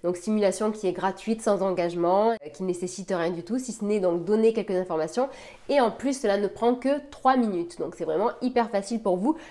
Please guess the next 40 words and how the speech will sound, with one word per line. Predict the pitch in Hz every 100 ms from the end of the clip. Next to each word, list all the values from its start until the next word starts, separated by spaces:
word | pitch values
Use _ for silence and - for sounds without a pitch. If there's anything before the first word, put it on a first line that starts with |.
| -
de | 180 247
vérifier | 233 226 - -
si | 262 - 262
vous | 214 233 294 -
aussi | 233 233 240 254 -
ou | 196
pas | - 208
vous | 185 175
aurez | 156 160
droit | 160 175
donc | 202 196 190
à | 190
ces | 190 180
zéro | 170 175 202
virgule | 202 185 180
cinq | 208 208
pour | 190
cent | 170 226 254 - - -
pour | 262 277
réaliser | 254 226 214
votre | 233 214 190
projet. | - 175 170 - - -
Mais | 202 262 339
ce | 302
n'est | 220 208
pas | - 240
donc | 214 185
la | 170 175 -
seule | 254
raison | 240 190 180 190 226
qui | - -
fait | - - 226
qu'il | 233 - 190
arrive | 170 180 196
numéro | 196 185 185 180 175
un | 185 214
en | 202
tête | 175 220 196
du | 208
classement. | - 180 196 185